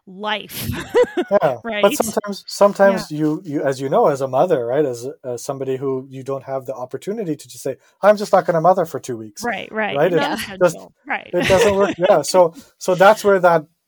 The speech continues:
Speaker 2: that stoicism and that's where that perseverance can come in and help you. And you can
Speaker 1: Mm-hmm.
Speaker 2: develop
Speaker 3: Right.
Speaker 2: those things, as we talked about a little earlier.
Speaker 1: Right,
Speaker 2: But you
Speaker 1: right.
Speaker 2: also cut off everything that's not there,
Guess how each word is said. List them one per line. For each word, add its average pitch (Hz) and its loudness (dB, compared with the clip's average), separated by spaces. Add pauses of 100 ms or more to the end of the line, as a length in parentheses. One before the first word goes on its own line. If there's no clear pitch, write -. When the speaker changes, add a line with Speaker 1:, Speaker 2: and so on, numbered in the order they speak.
Speaker 2:
that 143 2
stoicism 156 2
and 139 -4
that's 139 -2
where 156 2
that 135 -2 (180)
perseverance 143 -2
can 143 -10
come 135 -10
in 123 -8
and 117 -10
help 156 -2
you. 120 -6
And 123 -8
you 127 -10
can 127 -12
Speaker 1:
Mm-hmm. - -8
Speaker 2:
develop 165 0 (300)
Speaker 3:
Right. 147 -20
Speaker 2:
those 139 -4
things, 127 -8
as 120 -10
we 127 -8
talked 127 -12
about 123 -6
a 120 -4
little 117 -8
earlier. 139 -2
Speaker 1:
Right, 185 -10
Speaker 2:
But 151 0
you 160 2
Speaker 1:
right. 160 6
Speaker 2:
also 175 0
cut 170 -4
off 147 0
everything 143 -6
that's 131 -8
not 123 -4
there, 143 0